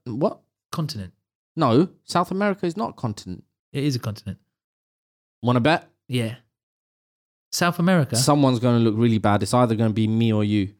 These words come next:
Speaker 2: No, it's definitely not gonna be me. <laughs>
Speaker 1: Is South America a continent? Yes. <laughs> I look terrible.
Speaker 2: Can't be-, can't believe you're so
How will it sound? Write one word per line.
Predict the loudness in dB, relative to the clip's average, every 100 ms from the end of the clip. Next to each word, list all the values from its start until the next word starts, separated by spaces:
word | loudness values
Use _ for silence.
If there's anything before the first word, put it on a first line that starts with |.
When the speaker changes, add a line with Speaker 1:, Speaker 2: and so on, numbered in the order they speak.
| _ -14
Speaker 2:
No, | -12
it's | -8
definitely | -6 -4 -2
not | -4
gonna | -4 -4
be |
me. | -4 -4 -8 -8 -4 -2
<laughs> | -2 -6 _ _ _ _ _ _ -4
Speaker 1:
Is | -2 0
South | 0 0 0
America | -2 0 0 -2 -6
a | -6
continent? | -6 -8 -8 -10 -12 -14 _ _ _ _ _ _ _ _ -10
Yes. | -10 -10 -10
<laughs> | -10 -8 -14 -4 -6 -6 -18 _ _ _ 0
I |
look | 0 0
terrible. | 0 0 0 -4 -8 -12 -12 _ _ _ _ _ _ _ _ _ _ _ -20 -20 _ _ _ -8 -6 -6 2
Speaker 2:
Can't | 4 4
be-, | 2 -2 -4 -2
can't | 0 0
believe | 2 0
you're |
so | 0 -2